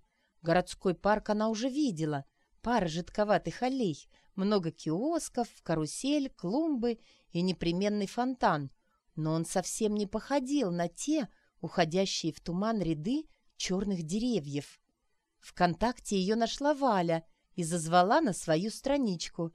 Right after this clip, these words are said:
где выложила новые фото, как они со Стасом ходили в кафе «Неолит». И, конечно, она ждала одобрения. Ирочка лайкнула фото, а потом спросила: «Валь, а ты хорошо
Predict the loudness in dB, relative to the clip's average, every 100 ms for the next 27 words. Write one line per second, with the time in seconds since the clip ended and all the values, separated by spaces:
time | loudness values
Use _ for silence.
0 | _ _ -12 -6 -4 -2 2 0 0 0
1 | 0 0 0 -2 -4 0 0 0 -4 -6
2 | _ _ -2 0 0 0 -2 -4 -4 -2
3 | -2 -2 -4 -4 -6 -4 -2 -4 -6 -6
4 | -6 -4 -2 -2 -4 _ -6 -2 0 0
5 | -2 -4 -6 -8 -20 _ _ -10 0 2
6 | 2 -2 -2 0 2 0 2 2 4 4
7 | 2 0 0 2 0 -2 -4 _ _ _
8 | 0 2 0 -4 -2 2 2 0 -4 -2
9 | -2 -4 -2 -2 -2 -8 _ _ _ -6
10 | -2 0 -2 -4 -2 -2 -2 -4 -2 -2
11 | -4 _ _ _ -12 -2 0 2 0 -4
12 | _ _ -6 -4 0 2 2 4